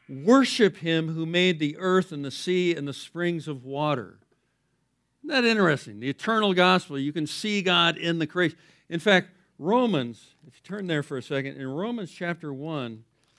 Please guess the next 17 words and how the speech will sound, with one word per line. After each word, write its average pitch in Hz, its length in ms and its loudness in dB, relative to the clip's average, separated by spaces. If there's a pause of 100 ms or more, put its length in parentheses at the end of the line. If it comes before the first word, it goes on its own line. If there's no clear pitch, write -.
(460)
he 170 80 -14
says 170 320 2
you 208 120 -4
should - 360 -12
clearly 208 840 2 (220)
see - 320 -8
God 147 460 4
in 156 220 -2
the 147 80 0
creation. 151 640 0 (1000)
When 123 60 -10
you're 160 100 4
out 185 160 6
hugging 185 320 4
a 160 60 2
tree, 190 540 6
you 143 260 0